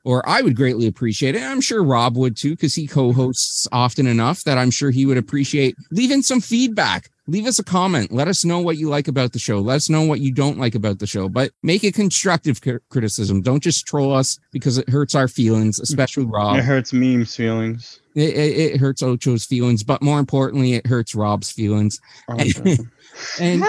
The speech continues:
Speaker 2: <laughs>
Speaker 1: just, just leave us a comment, give us a rating if, if the podcasting platform that you're listening to this on allows a rating. Most do. Give us a like or a subscribe on whatever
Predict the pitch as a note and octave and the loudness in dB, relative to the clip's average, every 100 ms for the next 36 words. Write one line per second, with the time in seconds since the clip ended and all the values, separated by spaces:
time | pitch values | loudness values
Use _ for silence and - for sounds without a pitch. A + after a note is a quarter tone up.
0 | - B4+ G#4+ E4 - - G3+ G3+ - - | 0 -2 -2 -4 -6 -8 -4 -4 -4 -12
1 | _ _ - A3 - G3+ A#3 B3+ A3 F#3+ | _ _ -4 -2 0 0 0 0 -2 0
2 | G3 F#3+ G3 F#3+ F#3 - A#2+ E3 F3 F#3 | 2 4 4 2 0 -4 -2 0 0 0
3 | F#3+ E3+ E3 E3 E3+ E3 E3 - C#3+ - | 0 2 2 2 2 2 0 0 -2 -2
4 | - - - _ C3 - C3 B2+ C3 D3 | -12 -20 -20 _ -4 -2 -2 2 2 2
5 | C3+ B2+ C#3 A#2+ C3+ - C#3 B2+ A#2+ A#2 | 0 2 0 2 0 0 -2 0 -2 -4
6 | A#2 A#2+ B2+ A2+ C3+ A2+ - A#2 A2 G#2+ | -6 -4 -4 -4 -2 -2 -2 0 2 2
7 | G#2+ - - A2 G#2+ A2 G#2+ G2+ G2+ G#2 | 0 -2 -6 0 2 2 0 0 0 2
8 | G#2 A2 C3 - - A#2+ A#2 A#2 A#2 _ | 2 2 2 0 -2 2 4 2 0 _
9 | - A#2 D3 D3+ D#3+ C3+ C#3 D3 B2+ B2 | -8 -2 0 0 0 2 2 0 -2 -2
10 | - A#2+ - B2 A2+ A2+ A2+ A2 A2 A2 | -2 -4 -2 0 2 2 2 0 0 -2
11 | A2 G#2+ | 0 -2